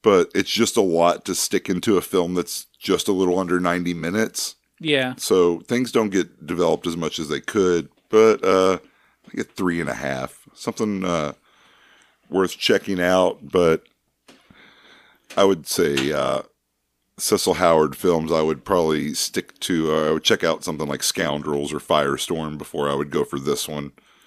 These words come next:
Speaker 2: Yeah, I would s-, I would agree. Um, I think,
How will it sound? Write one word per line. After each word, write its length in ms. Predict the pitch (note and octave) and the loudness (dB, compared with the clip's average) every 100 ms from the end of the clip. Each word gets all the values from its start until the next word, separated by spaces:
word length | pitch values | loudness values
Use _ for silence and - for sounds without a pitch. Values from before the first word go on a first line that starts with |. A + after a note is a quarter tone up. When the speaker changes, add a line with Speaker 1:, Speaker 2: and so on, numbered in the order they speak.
| _ _ _ _ _ | _ _ _ _ _
Speaker 2:
Yeah, 440 | D4+ C4+ G3 D#3+ F3 | -4 0 2 2 0
I 40 | |
would 180 | B3 B3 | -2 -4
s-, 380 | - - - - | -4 -4 -6 -6
I 100 | G3 | 0
would 160 | A3+ A3+ | 2 4
agree. 680 | G#3 D3+ D3 D3+ D3+ D3+ D#3+ | 2 0 0 2 0 -2 0
Um, 480 | D3 D3 D3 D3 - | 2 2 2 -2 -4
I 60 | F3+ | -6
think, 580 | - C4+ C4+ - - | -2 0 0 -2 -12